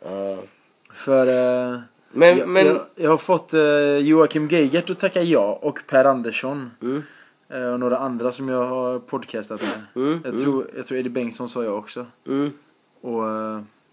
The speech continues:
Speaker 2: jag tror Musse Hasselvall också sa ja. <laughs>
Speaker 1: Alltså?
Speaker 2: Ja, jag tror han sa det. Ja, jag tror faktiskt han sa det, ja.
Speaker 1: Ja.
Speaker 2: Stefan Mendelänk har
Speaker 1: Tro-
Speaker 2: redan, har redan kört stand-up två, tre gånger.
Speaker 1: Ja.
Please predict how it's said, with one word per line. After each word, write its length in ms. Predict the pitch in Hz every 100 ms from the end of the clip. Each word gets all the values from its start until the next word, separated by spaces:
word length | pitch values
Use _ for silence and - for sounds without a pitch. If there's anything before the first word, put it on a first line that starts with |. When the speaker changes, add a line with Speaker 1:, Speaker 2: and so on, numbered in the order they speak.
| _ _ _ _ _
Speaker 2:
jag 120 | - 123
tror 140 | 180
Musse 240 | 170 165 139
Hasselvall 500 | 151 - 120 127 127
också 200 | - 127
sa 160 | 123
ja. 260 | 101 104 139 - 127
<laughs> 200 | - -
Speaker 1:
Alltså? 300 | 131 208 254 -
Speaker 2:
Ja, 320 | - 135 147 156
jag 120 | 151
tror 120 | 175
han 100 | 170
sa 200 | 180 190
det. 100 | 185
Ja, 280 | 190 202 240
jag 100 | 233
tror 160 | 294
faktiskt 260 | 262 285 208
han 120 | 185
sa 180 | 175 226
det, 80 | 170
ja. 240 | 139 165 170 -
Speaker 1:
Ja. 220 | - 135 170
Speaker 2:
Stefan 420 | - 170 165 160
Mendelänk 880 | 160 160 151 147 170 180 175 - _ -
har 140 | 147
Speaker 1:
Tro- 40 |
Speaker 2:
redan, 280 | 151 135 131
har 160 | 139 139
redan 200 | 131 120
kört 200 | 143 143
stand-up 380 | - 127 113 -
två, 160 | 131
tre 120 | 120
gånger. 300 | 120 113 120 123
Speaker 1:
Ja. 220 | 127 135